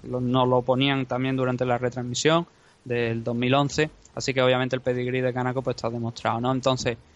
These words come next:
eh, su último combate, creo, lo, lo comentamos, me parece, el último combate de Kanako lo podían encontrar incluso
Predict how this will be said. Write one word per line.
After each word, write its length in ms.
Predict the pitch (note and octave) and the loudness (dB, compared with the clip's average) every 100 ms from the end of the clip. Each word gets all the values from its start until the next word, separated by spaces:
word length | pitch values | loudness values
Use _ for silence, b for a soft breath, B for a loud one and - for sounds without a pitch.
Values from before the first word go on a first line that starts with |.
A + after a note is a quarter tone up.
| b b - | b b -2
eh, 640 | C#3 C3+ C3+ C3 C3+ C3 - - C3+ C3+ C3 | 2 4 4 4 2 -2 -10 -20 -12 -10 -2
su 140 | D3+ | 0
último 220 | D3 F3 | 2 2
combate, 360 | F3 E3+ F3 F#3 | 2 2 0 0
creo, 160 | F3 | -4
lo, 240 | D#3+ D#3 D3 | -2 -2 -2
lo 220 | C#3+ C#3 | -2 -2
comentamos, 520 | C#3 C3+ C3 D3 F3 | -2 -6 -2 -2 -2
me 80 | E3+ | -2
parece, 380 | D3+ D3 - C#3 | -2 -2 -4 -6
el 120 | C3 | -6
último 260 | C#3 D#3+ D3+ | -4 -6 -2
combate 420 | D3 C#3+ C#3+ C#3 | -2 0 -2 -4
de 200 | C3+ C3+ | -6 -4
Kanako 400 | B2+ B2+ C3+ C#3 | -2 0 0 0
lo 140 | C3+ B2+ | 0 0
podían 320 | B2+ B2+ C3 | 0 0 0
encontrar 600 | C3 B2+ B2 B2 C3+ B2+ | -2 -2 -2 0 0 2
incluso 1000 | B2+ B2 B2+ - - B2 A#2+ A#2+ A#2 A#2+ | -2 -2 -2 -2 -2 0 2 0 0 -2